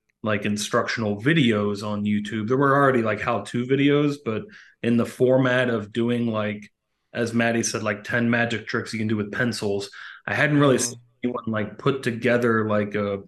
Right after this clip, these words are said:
Speaker 1: a format like that. So I had a mentor in the YouTube game, a local comedian named Tom May, kinda took me under his wing.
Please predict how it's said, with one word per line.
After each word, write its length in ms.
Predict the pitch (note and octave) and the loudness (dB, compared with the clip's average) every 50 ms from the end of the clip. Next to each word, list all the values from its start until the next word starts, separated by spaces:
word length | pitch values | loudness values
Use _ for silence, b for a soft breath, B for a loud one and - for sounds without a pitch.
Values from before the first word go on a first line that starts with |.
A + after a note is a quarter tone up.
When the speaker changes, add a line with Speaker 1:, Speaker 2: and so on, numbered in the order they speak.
| _ - | _ -12
Speaker 1:
a 100 | G#2+ - | -12 -12
format 640 | - - C#3 D3 E3 D3+ B2 A2 G#2 G#2+ G#2 G#2 | -4 2 4 6 6 6 6 4 4 2 -2 -2
like 240 | G2+ G#2 G2+ G2 - | -2 -4 -4 -4 -4
that. 380 | - G#2 G2+ G#2 G#2 G2+ - - | -2 -2 0 0 0 -2 -4 -4
So 420 | - A#2+ A2 G#2+ G#2+ G#2 G#2 G#2 G#2+ B B B B B B B B B B _ _ _ _ _ _ _ - | -2 0 2 2 2 2 0 -2 -6 B B B B B B B B B B _ _ _ _ _ _ _ -2
I 100 | A2+ A#2 | -2 0
had 160 | A2 D3+ D3 | 2 2 2
a 40 | B2+ | 2
mentor 640 | B2 B2+ C3+ D3 D3 - - B2+ B2 B2 A#2+ A#2+ B2 | 2 4 4 2 2 0 0 0 2 2 4 4 4
in 100 | A#2+ A#2 | 4 2
the 120 | A2+ A2 | 0 -2
YouTube 440 | A#2 B2 A#2+ B2 - A#2 A2+ G#2 G#2 | -2 -4 -4 -4 -4 -6 -6 -6 -4
game, 460 | G#2+ A2 A2 A2 A2+ A2+ A#2 A2+ G#2 A2+ | -4 -2 -2 0 0 0 0 -2 -2 -2
a 340 | A2 G#2+ A2 G#2+ G#2+ G#2+ | -2 -2 0 0 0 0
local 480 | G#2 G#2+ A#2+ A#2+ A#2 A#2 A#2 A#2 A2+ G#2+ | 0 2 0 0 0 0 0 -2 -2 -2
comedian 640 | - - A2+ A2+ A#2 A#2 A2+ A2+ A2+ A2 A2 A2 A2 | -4 -4 -2 0 0 2 2 0 0 -2 -2 -4 -4
named 240 | A2 G#2+ G#2 G#2 G#2 | -2 -2 -4 -4 -2
Tom 320 | - A#2 A#2 A2+ A2 G#2+ | -2 0 0 0 0 0
May, 400 | G#2+ A2 G#2+ G#2+ A2 A2+ A2+ G#2 - - | 0 0 0 0 0 -2 -4 -6 -8 -4
kinda 200 | A#2 A2+ G#2 G#2 | -4 -4 -4 -2
took 220 | - C#3+ - - | -2 -2 -2 0
me 140 | A#2+ A#2 A#2+ | 0 -2 0
under 240 | A#2 A2+ A2 G#2+ G#2+ | 0 0 -2 -2 -2
his 180 | A#2 G#2+ A2 | -4 -4 -4
wing. 480 | G#2+ G#2 A2+ A#2 A#2 A#2+ A#2+ A#2 A2+ | -4 -2 -2 0 0 0 0 -2 -2